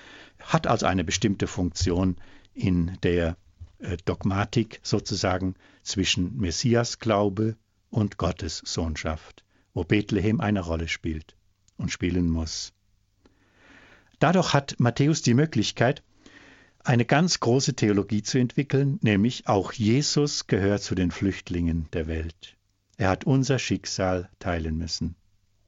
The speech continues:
Viele der Jünger müssen dieses Los teilen, dass sie verfolgt werden.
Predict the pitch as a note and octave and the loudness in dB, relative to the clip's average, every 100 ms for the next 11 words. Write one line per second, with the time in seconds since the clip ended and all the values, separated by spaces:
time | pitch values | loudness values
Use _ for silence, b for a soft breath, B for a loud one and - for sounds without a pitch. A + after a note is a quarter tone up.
0 | _ _ _ _ _ _ _ _ _ _ | _ _ _ _ _ _ _ _ _ _
1 | _ _ _ _ _ _ _ _ _ _ | _ _ _ _ _ _ _ _ _ _
2 | _ _ - D3+ D#3 D#3+ - _ - - | _ _ 2 4 4 2 0 _ -8 0
3 | A2+ G#2 A#2 A#2 A2 G#2 A2 G2 F#2 F#2+ | 2 4 4 4 4 2 2 0 -2 -4
4 | F#2 F2+ F2 - E2 D#2+ D#2+ D#2+ _ _ | -2 -2 -4 -2 -2 -2 -4 -10 _ _
5 | _ - F#2 A2+ G2+ F#2 F#2 F2+ - F2 | _ -4 -2 -2 -2 -2 -2 -2 -6 -6
6 | E2 D#2+ D#2+ | -4 -6 -8